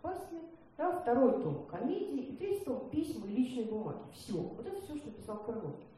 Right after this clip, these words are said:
Это, конечно же, на самом деле очень мало, если мы вспомним, что у Гог-, Гоголевское собрание сочинений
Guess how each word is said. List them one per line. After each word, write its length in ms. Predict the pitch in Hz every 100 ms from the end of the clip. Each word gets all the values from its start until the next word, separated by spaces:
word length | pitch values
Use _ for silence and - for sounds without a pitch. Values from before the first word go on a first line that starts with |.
| - - -
Это, 340 | 214 233 240 - -
конечно 400 | 214 240 294 254
же, 180 | 208 180 - -
на 120 | 170 202
самом 360 | 277 285 233
деле 200 | 175 170 170
очень 400 | 240 240 233 214
мало, 340 | 190 143 131
если 180 | 143 -
мы 80 | 147
вспомним, 420 | - 302 311 185
что 180 | - 170 - - -
у 60 | -
Гог-, 400 | - 285 277 -
Гоголевское 540 | 269 - - - 143
собрание 460 | - 165 165 160 147
сочинений 600 | - - 190 170 -